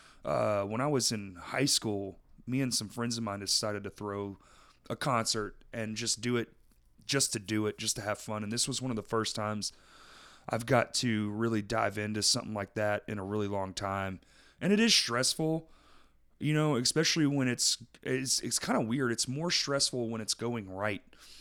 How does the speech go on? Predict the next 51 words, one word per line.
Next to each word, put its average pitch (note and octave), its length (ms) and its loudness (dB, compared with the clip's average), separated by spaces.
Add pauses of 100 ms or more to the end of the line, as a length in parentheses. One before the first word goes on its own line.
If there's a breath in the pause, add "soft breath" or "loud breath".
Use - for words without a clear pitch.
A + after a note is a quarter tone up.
(220 loud breath)
because A#2 500 0
you G#2 80 -6
know B2+ 280 4
it A2+ 80 4
is. G#2+ 240 0
So G#2+ 240 2
the, G2+ 500 -4
the A2 140 -8
fear C3 360 -2
of G#2 120 -6
dropping A2+ 480 -2
the G2 60 -8
ball G#2 440 0
is F#2+ 180 -2 (140)
even, G2 400 -4 (100)
you A2+ 120 -6
know, E2+ 140 -8
heightened, G2+ 640 -4 (520 loud breath)
and D3+ 100 -2
you D3+ 80 0
just D3+ 220 4
don't C3+ 240 2
wanna B2+ 160 0
fuck - 380 0
it G#2 100 0
up, A2 340 -2
and A2 140 -4
you A2+ 80 0
want B2+ 160 0
everyone B2 360 2
to A2 60 0
have G#2+ 220 -4
as G2+ 140 -4
much A2 220 -4
fun G#2+ 200 -2
as G2 140 0
humanly G2 320 -6
possible. G#2 480 -2
And F#2+ 100 -6
really E3 220 4
that's A2+ 240 2
what G#2 100 -4
it's - 140 -2
all F#2+ 160 -2
about F#2+ 240 0
at F2+ 100 -6
the G2 80 -8
end F#2+ 80 -8
of F2+ 60 -10
the E2 60 -14
day. F#2+ 340 -6